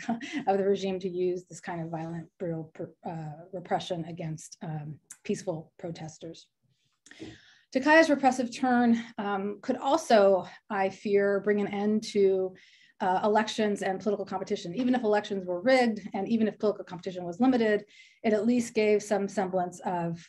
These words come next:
contestation and representation, um, in this,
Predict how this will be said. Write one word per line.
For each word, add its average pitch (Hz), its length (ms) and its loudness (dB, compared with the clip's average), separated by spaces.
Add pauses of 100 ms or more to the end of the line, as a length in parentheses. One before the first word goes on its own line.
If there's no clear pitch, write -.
(100)
contestation 180 1080 -2
and 175 100 -4
representation, 170 960 -4 (540)
um, 175 400 -6
in 208 180 0
this, 180 300 -8